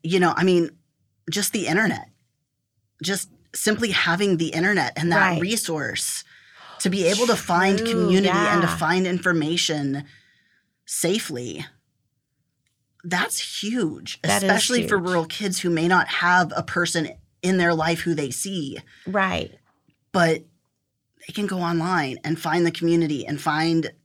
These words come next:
Speaker 1: the support they need. You know, that's, like, my, my big driving mission statement is, you know, the Trevor Project, which is an L G B T Q, um, nonprofit that focuses on mental health.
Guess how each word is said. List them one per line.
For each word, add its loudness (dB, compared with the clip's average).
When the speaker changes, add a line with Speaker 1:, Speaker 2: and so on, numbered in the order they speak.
Speaker 1:
the -2
support -2
they 2
need. -2
You -2
know, 0
that's, 2
like, -2
my, 2
my 2
big 0
driving 4
mission 0
statement -4
is, 0
you -2
know, 2
the 0
Trevor 2
Project, 2
which -2
is 0
an -2
L 0
G -2
B -2
T -4
Q, -2
um, -2
nonprofit 2
that -10
focuses -4
on 0
mental -2
health. -6